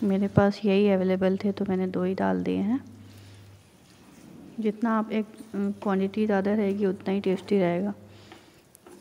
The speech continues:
तो एग डाल के हम इस तरीके से इसको अच्छी तरीके से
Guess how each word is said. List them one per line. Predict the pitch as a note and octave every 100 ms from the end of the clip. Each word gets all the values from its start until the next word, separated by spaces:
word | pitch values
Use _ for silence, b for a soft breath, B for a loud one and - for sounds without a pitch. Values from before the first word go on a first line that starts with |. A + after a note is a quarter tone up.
| - -
तो | A#3+
एग | F#3 G3+ G#3
डाल | G3+ G#3
के | G#3+
हम | G#3+
इस | G#3
तरीके | - G3+ G3+ G#3
से | G#3 G#3
इसको | G3+ - C4+ - - A3
अच्छी | G3 A3
तरीके | G#3 G3 G3+ G#3
से | A3